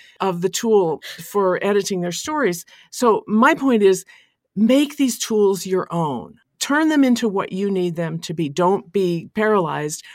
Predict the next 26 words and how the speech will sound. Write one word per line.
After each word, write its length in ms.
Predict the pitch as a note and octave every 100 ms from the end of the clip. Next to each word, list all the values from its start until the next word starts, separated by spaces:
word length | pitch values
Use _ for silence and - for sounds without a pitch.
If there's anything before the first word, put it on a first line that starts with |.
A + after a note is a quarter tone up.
| -
one 320 | F3 G#3 G#3+
way 380 | G3 F#3 F3+ F3
or 140 | E3+ E3+
the 180 | D#3+
other 480 | - A3+ F3+ D3 D3+ -
by 400 | D#3+ F#3 E3+ E3
the 140 | E3 E3+
very 480 | D3+ E3 E3+ G3 F#3+
specific 800 | F#3+ - F3+ - - B3 G3+ -
terminology 720 | G3+ F3+ E3+ E3 D#3+ D#3 D#3+
that 180 | D#3+ D#3+
may 180 | E3+
have 180 | E3+ F3
been 280 | E3+ D#3 D#3 _
published 420 | G#3 F3+ E3+ -
in 140 | D#3+
the 100 | D#3
original 380 | D3 D3+ C#3+ D#3
book 280 | D3+ G#3 G3+
or 80 | F3+
that 160 | D#3+
sometimes 480 | - E3+ D#3+ D#3+ D3
Sean 280 | - E3 D3+
has 180 | D3+ C3
talked 260 | - B2
about. 280 | - - -